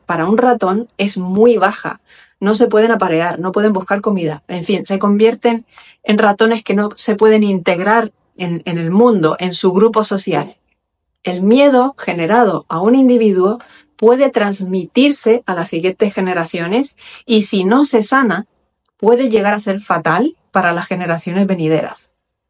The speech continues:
Esto no es un fenómeno nuevo, es algo que se ha observado anteriormente,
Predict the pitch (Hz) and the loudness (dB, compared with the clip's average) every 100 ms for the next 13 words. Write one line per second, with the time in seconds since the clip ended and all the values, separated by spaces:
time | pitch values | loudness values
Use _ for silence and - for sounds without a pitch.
0 | _ 226 208 262 254 247 240 214 208 196 | _ -8 0 2 2 2 0 2 0 2
1 | 202 196 185 165 175 262 220 - - 170 | 2 2 0 -2 2 2 2 -4 -12 -6
2 | 190 208 208 196 175 156 151 170 208 - | -2 2 2 0 -4 -4 -2 -2 -2 2
3 | 247 220 208 214 302 _ - - 190 170 | 2 4 2 2 0 _ -20 -6 -4 -2
4 | 165 165 196 269 240 208 196 247 | -4 0 2 2 2 0 0 -2